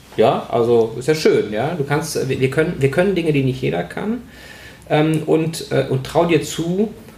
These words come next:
ähm, das, was du kannst, tatsächlich auch anzuwenden, stolz drauf zu sein, ist, glaub ich, auch wichtig. Und Stolz ist da immer auch ein wichtiger,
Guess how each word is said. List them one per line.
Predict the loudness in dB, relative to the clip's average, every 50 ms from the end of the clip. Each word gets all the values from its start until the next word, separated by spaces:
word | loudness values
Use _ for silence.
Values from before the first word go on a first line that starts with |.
| -20 -20 -4 -2
ähm, | 0 0 0 2
das, | 0 0 0 0
was | -2 -2 -2
du | -4 -6
kannst, | -2 0 -2 -2 -2 0 -2
tatsächlich | 0 0 0 0 0 0
auch | -2 -2
anzuwenden, | -2 -2 -2 0 0 0 2 2 2 2 2 0 0
stolz | -2 0 0 -2 0 0
drauf | -2 -2 -2 -2
zu | -6 -6
sein, | -4 -2 -2 0 0 0
ist, | -2 -2 -4
glaub | -4 -4
ich, | -4 -6
auch | -8 -6 -4
wichtig. | -4 -4 -4 -4 -4 -4 -4 -4
Und | -6 -10
Stolz | -4 -2 0 4 4 4 4 2 -2
ist | -8 -4 -2
da | 0 0
immer | 0 0 0
auch | 0 -2
ein | -2 -4 -6
wichtiger, | -8 -8 -4 -2 -2 -2 -2 -4 -8